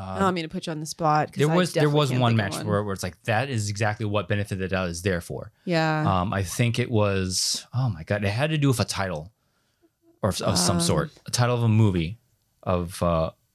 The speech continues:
Speaker 2: 'cause, like, I think, um, really what it came down to was spelling and pronunciation. Um,
Speaker 1: Yeah.
Speaker 2: 'cause, like, s-, you might have spelled, you, it's like, "Oh, it's, it's spelled this, but I got there,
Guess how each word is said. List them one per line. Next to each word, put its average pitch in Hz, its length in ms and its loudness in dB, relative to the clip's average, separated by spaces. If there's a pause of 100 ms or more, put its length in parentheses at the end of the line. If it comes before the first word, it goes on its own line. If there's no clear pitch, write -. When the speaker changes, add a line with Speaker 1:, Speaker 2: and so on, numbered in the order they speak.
(180)
Speaker 2:
'cause, 101 200 2
like, 98 320 -4 (540)
I 127 100 0
think, 175 280 -4 (360)
um, 101 460 2 (300)
really 131 260 6
what 143 140 4
it 117 80 -2
came 113 160 2
down 107 160 0
to 107 100 -2
was 95 100 -4
spelling 110 460 0
and 107 100 2
pronunciation. 90 680 -2 (480)
Um, 87 240 4
Speaker 1:
Yeah. 165 280 0 (100)
Speaker 2:
'cause, 104 180 0
like, 92 140 -2
s-, - 120 -4
you 117 200 2
might 110 220 2
have 98 100 -4
spelled, 104 540 -2
you, 117 500 -8
it's 110 120 -8
like, 104 120 -2
"Oh, 143 180 2
it's, - 380 -4
it's - 160 0
spelled 170 260 2
this, 147 160 2
but 123 140 0
I 117 60 0
got 113 180 -4
there, 110 160 0